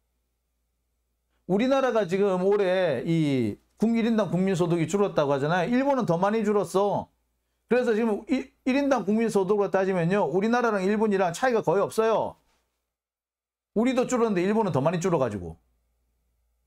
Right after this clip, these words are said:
자, 근데 우리가 일본하고 파트너를 해요? 일본 잃어버린 삼십 년인데 아직 그 삼십 년에서 못 벗어났어. 근데 왜 우리가 그, 그놈들이랑 같이 파트너를 해?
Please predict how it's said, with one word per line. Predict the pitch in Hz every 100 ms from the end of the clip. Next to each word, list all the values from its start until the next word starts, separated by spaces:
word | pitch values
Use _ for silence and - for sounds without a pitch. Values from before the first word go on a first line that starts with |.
| _ _ _ _ _ _ _ _ _ _ _ _ _ _ _
자, | - 156 80 - _ _ _ _ _ _ _ _ _ _ _ _ _ _ _
근데 | - 254 190
우리가 | 170
일본하고 | 156 175 185 170 131 120 90 - _ _ _ _ _
파트너를 | - 170 185 175 123
해요? | 160 233 - _ -
일본 | 247 254 262 220
잃어버린 | 214 247 269 262 226
삼십 | 226 220
년인데 | 214 180 165 156 151 180
아직 | 165 214
그 | 208
삼십 | 262 247
년에서 | 233 208 175
못 | 156
벗어났어. | 180 208 214 214 214 202 - _ _
근데 | 233 214
왜 | 208
우리가 | 175 165 175
그, | 160
그놈들이랑 | 139 175 180 160 147
같이 | 127 120
파트너를 | - 113 143 117 101
해? | 139